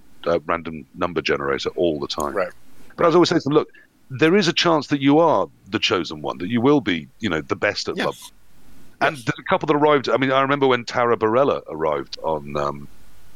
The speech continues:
Speaker 1: Fumble.
Speaker 2: Mm-hmm.
Speaker 1: I think he came over from B B two. And he did arrive with a little bit of, "Hey, I'm, you know, really good at this."
Speaker 2: Yeah,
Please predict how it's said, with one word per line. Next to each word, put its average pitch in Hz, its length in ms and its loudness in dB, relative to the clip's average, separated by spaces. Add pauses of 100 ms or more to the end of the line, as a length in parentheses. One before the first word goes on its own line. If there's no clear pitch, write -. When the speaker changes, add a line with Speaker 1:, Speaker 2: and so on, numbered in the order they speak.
(220)
Speaker 1:
Fumble. - 300 -4
Speaker 2:
Mm-hmm. 208 180 -4
Speaker 1:
I - 60 -4
think - 200 -12
he - 80 -4
came 90 180 -4
over 80 120 -6
from 73 140 -14
B 80 100 -2
B 78 120 -6
two. 76 260 -2 (680)
And 117 120 0
he 165 140 0
did 190 160 2
arrive 156 380 4
with 110 120 -2
a - 40 0
little 117 180 2
bit 104 140 2
of, 104 260 0 (120)
"Hey, 101 200 0
I'm, 92 300 -2
you 95 100 -6
know, 78 120 -2 (220)
really 82 180 0
good 92 140 0
at 85 80 -6
this." - 320 -8
Speaker 2:
Yeah, - 140 -2